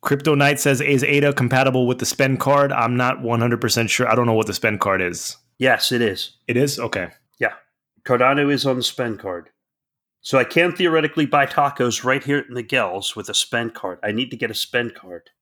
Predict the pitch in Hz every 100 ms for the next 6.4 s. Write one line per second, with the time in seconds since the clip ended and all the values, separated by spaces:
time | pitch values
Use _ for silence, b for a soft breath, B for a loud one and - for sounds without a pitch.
0 | _ _ _ _ 120 123 139 - 151 147
1 | 156 151 - - - 120 101 127 - 127
2 | 117 120 104 - 151 156 160 151 147 156
3 | 139 - 143 131 120 135 120 123 117 104
4 | 98 - 113 113 120 117 104 113 113 -
5 | 120 - 110 98 120 110 110 107 - 117
6 | 107 98 98